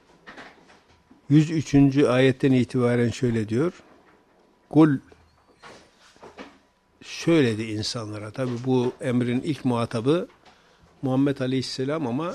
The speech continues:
şimdi biz muhatabız. Yani bu Kur'an-ı Kerim'i okuyan ve ona inana-, inanan, emirlerini tamamen yerine getirmeyen,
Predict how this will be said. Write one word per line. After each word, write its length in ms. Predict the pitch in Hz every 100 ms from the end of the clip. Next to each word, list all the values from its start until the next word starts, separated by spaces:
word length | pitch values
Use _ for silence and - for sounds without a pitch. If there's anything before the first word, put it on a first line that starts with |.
| -
şimdi 440 | - - 117 123 190
biz 160 | 165
muhatabız. 720 | 127 107 101 110 101 107 - -
Yani 240 | 131 110 113 -
bu 60 | 147
Kur'an-ı 340 | 143 131 131
Kerim'i 440 | - 120 123 117 - _ - - _ _ _ _ _ _ _ -
okuyan 520 | 131 - 127 117 123
ve 40 | 123
ona 260 | 123 131
inana-, 440 | 139 127 143 151 -
inanan, 540 | 131 135 131 143 202 _ _ _ _ _ _ _ _ -
emirlerini 760 | 127 135 131 131 131 131 143 - _ -
tamamen 580 | 131 151 139 123 110 - _ _ _ _ _
yerine 280 | 135 135 135
getirmeyen, 760 | 127 127 131 123 131 147 208